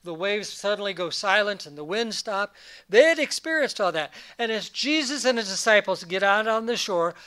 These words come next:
suddenly coming rushing down from the caves there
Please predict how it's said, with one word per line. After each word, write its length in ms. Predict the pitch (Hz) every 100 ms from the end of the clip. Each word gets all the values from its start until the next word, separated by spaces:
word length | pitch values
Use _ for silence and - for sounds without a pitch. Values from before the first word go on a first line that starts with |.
| -
suddenly 480 | - - 262 302 302
coming 440 | - 220 233 208 180
rushing 460 | 185 233 - 285
down 320 | 247 220 220
from 280 | 214 202 196
the 80 | 185
caves 460 | - 254 262 226 175
there 200 | 180